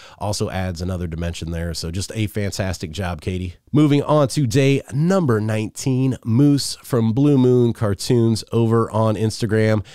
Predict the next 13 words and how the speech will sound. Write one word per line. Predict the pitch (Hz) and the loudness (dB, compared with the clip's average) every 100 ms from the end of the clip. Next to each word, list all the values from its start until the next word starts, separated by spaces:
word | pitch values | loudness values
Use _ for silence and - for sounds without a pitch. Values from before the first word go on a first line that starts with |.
| - - | -20 -10
And | - 101 98 | -4 0 2
Blue | 131 151 | 2 4
Moon | 143 | 2
Cartoons | 135 127 - 135 127 117 | 2 -2 0 0 0 0
was | 120 - | -4 -2
another | 117 120 117 113 90 | -2 0 0 0 -2
artist | 107 104 - | -2 -2 -4
that | 85 | -6
ran | 95 107 101 98 | -2 -2 0 -2
with | 85 | -4
all | 101 98 | -6 -4
thirty-one | 101 101 101 92 92 87 | -2 -2 -2 -4 -4 -4
days | 113 113 110 104 | -2 0 0 -2